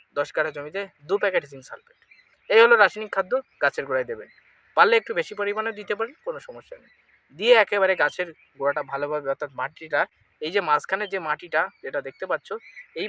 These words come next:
মাঝখানে যে পিছনে যে মাটি দেখতে পাচ্ছ, এই মাটিটা ভালোভাবে খুঁজতে হবে। মাটিটাকে খুঁজে হাতের সাহায্যে এভাবে সেই সারগুলোকে ঢেকে দিতে হবে, যাতে মাটির সাথে ভালোভাবে মিশে যায়, ঠিক আছে? মাটির সাথে চাপা, চাপা পড়ে থাকে। এরপরে আজকে যেহেতু বন্ধু ফাল্গুন মাসের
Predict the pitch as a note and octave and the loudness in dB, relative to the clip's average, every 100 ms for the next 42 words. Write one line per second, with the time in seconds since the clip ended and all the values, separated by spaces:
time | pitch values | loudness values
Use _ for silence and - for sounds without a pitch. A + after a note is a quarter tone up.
0 | E3+ F3 - A#3 A#3 G#3 F#3 F3+ G3 F#3+ | 0 0 0 -8 -6 -6 -8 -8 -10 -8
1 | F3+ D#3 E3 E3 - D#3 D3 - - F3+ | -4 -4 -6 -10 -8 -10 -12 -16 -10 -6
2 | D#3+ C#3 D#3+ C#3 D#3+ E3+ - D#3 - B2 | -4 -4 -4 -2 -2 -4 -6 -12 -8 -10
3 | - _ _ _ _ _ _ _ C3 E3+ | -10 _ _ _ _ _ _ _ -4 -2
4 | G3 G3 - - G3 G3+ G3 C#3 C3 C#3 | -2 -2 -4 -10 -2 -2 -2 -6 -14 -4
5 | A3 G#3+ E3+ E3 E3 F#3+ - D3 D3+ F#3+ | -4 -2 -2 -2 -2 -8 -12 -14 -6 -6
6 | - _ - _ - C#3 - C#3 C#3 D3 | -8 _ -20 _ -12 -12 -6 -6 -4 -6
7 | D3 C#3+ C#3 E3+ C3+ C3 A2+ - _ _ | -4 -4 -2 -4 -4 -14 -20 -20 _ _
8 | _ _ F3 G#3 F#3 F#3+ - G#3 E3+ F3+ | _ _ -4 -2 -2 -2 -4 0 0 0
9 | F#3 D#3 F3 D#3 - - _ _ _ F#3+ | -4 -8 -10 -10 -14 -20 _ _ _ -8
10 | A3 D3 C#3 D3 F#3+ F#3 F3+ F#3 F3 F#3+ | -8 -8 -14 -10 -8 -8 -6 -4 -4 -4
11 | - - G3+ A3+ F#3+ C#3+ B2+ - _ _ | -8 -6 -4 -2 -2 -6 -8 -18 _ _
12 | _ _ _ - F#3+ F#3+ A#3+ A3+ D#3 F#3+ | _ _ _ 0 0 4 4 4 2 -4
13 | _ _ D#3 - C4+ B3 B3 B3 B3 A#3+ | _ _ -2 0 0 0 0 -2 -6 -4
14 | C4+ - - E3 F#3+ A3+ A#3 A3 A#3+ | -6 -6 -2 0 0 0 -2 0 0